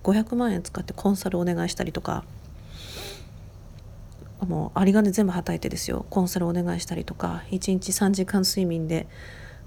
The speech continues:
もうやれと言われたことの百五十パーセントぐらいでやったりとか、絶対やってるけど、もしそれをやってないんだったら、多分今のま-、人生に絶対満足してます。あの、潜在意識っていうのは結果が全てなので。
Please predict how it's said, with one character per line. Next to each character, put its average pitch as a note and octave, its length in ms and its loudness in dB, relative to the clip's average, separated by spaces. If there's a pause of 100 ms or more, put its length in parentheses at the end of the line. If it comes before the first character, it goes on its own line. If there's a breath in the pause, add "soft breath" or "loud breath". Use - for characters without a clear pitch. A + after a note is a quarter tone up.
(100)
も F3 300 0
う - 80 0
や F#3+ 120 8
れ G3+ 120 6
と G3 80 2
言 F3 80 4
わ F3 80 6
れ E3+ 80 2
た E3+ 100 -2
こ - 140 -4
と E3 340 2
の E3+ 160 2
百 F#3+ 360 2
五 F#3+ 120 4
十 F#3+ 140 2
パ G3+ 160 2
ー G3+ 40 4
セ G3+ 120 2
ン F#3+ 40 2
ト F#3+ 100 2
ぐ F#3 80 4
ら F3+ 80 4
い - 20 0
で E3 80 0
や D#3 80 0
っ - 20 -6
た E3 160 0
り D#3+ 80 0
と D#3 120 -4
か、 D#3 320 -2
絶 - 240 0
対 G#3+ 140 4
や G#3+ 80 4
っ - 20 -8
て - 140 0
る G#3 80 4
け E3+ 140 -2
ど、 E3 220 0 (420 loud breath)
も C#4 80 2
し A#3 120 0
そ B3 140 2
れ C4 80 4
を - 20 4
や A3 120 4
っ - 20 4
て B3+ 160 -2
な C#4+ 80 2
い D4 60 2
ん B3+ 60 -2
だ G3 100 0
っ - 20 -4
た F3+ 160 -2
ら、 F3+ 400 2
多 C4+ 120 2
分 G3+ 220 2
今 G#3 200 4
の E3+ 80 0
ま-、 E3+ 240 0
人 F3+ 160 0
生 E3 140 -4
に D#3 40 -2
絶 F#3 220 2
対 A#3 100 4
満 A3+ 200 6
足 F3 200 -2
し - 80 -4
て D#3+ 100 -4
ま D#3 120 -2
す。 - 200 -6
あ E3+ 100 -2
の、 D3+ 240 -4
潜 B3 220 -2
在 B3 120 2
意 B3 40 -2
識 - 180 -2
っ - 20 -4
て - 100 -6
い - 20 -4
う - 20 -2
の - 20 -2
は - 60 -8
結 - 180 -4
果 G#3 100 2
が G#3+ 80 4
全 G3+ 240 0
て - 80 -6
な D#3 120 -2
の - 100 -4
で。 - 220 -2